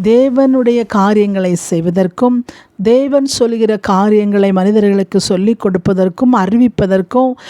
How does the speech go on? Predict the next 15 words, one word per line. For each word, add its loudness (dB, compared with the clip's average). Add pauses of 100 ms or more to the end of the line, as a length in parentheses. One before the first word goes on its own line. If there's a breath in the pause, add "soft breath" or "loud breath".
(160 loud breath)
மற்ற -2
அநேக 0
காரியங்களுக்கு 0
இந்த 0
உலகத்திலே 0
தூதர்கள் -2
தேவைப்படுகிறார்கள். 0 (340 loud breath)
அவர்களுக்கு 0
உதவி 0 (100)
செய்யும்படியாகவும் -2
தூதர்கள் 0 (120)
பூமியிலே 2
வைக்கப்பட்டிருக்கிறார்கள். -2 (640 loud breath)
அப்போ -2
பரலோகத்துல -2